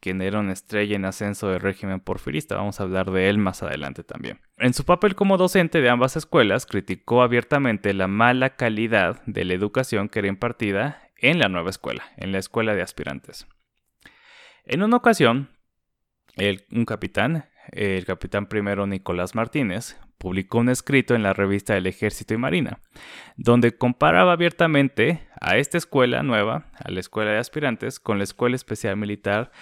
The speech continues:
en Saint-Cyr, en Francia, fundada por Napoleón en mil ochocientos dos. Ángeles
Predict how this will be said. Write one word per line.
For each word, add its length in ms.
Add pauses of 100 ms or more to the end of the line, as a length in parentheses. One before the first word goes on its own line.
(260)
en 260
Saint-Cyr, 640 (220)
en 160
Francia, 480 (180)
fundada 500
por 120
Napoleón 500
en 80
mil 160
ochocientos 540
dos. 360 (680)
Ángeles 840